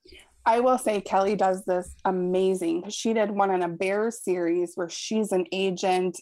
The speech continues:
And so you get this whole, um, this push-pull that these players have,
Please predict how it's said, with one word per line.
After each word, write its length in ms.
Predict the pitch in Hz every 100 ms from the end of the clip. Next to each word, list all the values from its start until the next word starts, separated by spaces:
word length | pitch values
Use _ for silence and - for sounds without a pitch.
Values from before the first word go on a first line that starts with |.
| -
And 240 | 208 196 190 - - -
so 160 | 285
you 220 | 262 247
get 340 | 196 214 226 -
this 200 | 285 269 -
whole, 800 | - 196 196 202 208 208 214 -
um, 520 | 180 165 160 156 165 - _ _ _ _ _ -
this 240 | 233 214 -
push-pull 880 | - 247 - - - 262 294 190
that 160 | 190 185
these 540 | 190 190 185 185 - - _ _ _ _ -
players 600 | 254 339 208 196 185 -
have, 640 | - 196 277 285 180 196